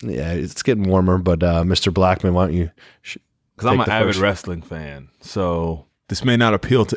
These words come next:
Speaker 2: everyone listening, but, uh, I think it also does talk a lot about kinda who you are. Um, so, first question, where does the name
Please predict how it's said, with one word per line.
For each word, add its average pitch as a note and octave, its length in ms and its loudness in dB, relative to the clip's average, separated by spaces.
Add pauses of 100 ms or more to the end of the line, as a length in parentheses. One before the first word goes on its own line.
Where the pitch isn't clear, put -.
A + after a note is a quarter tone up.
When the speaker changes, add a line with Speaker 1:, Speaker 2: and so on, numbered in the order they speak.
Speaker 2:
everyone C3+ 460 2
listening, C3 460 -2
but, G#2 340 2
uh, F#2 400 0
I F#2 60 -2
think F#2 260 -2 (300)
it G#2 80 2
also G2+ 280 2
does F#2 220 2
talk F#2 240 -2
a F2 60 -4
lot F2 160 0
about F2 240 -2
kinda F2 180 -4
who F#2 80 -2
you F#2 240 0
are. F2 300 0 (320)
Um, F2+ 500 2 (480)
so, C3 300 0 (480)
first D3+ 320 -2
question, G#2+ 360 -2 (280)
where A2+ 180 2
does C#3 160 0
the A#2 100 2
name A2 500 2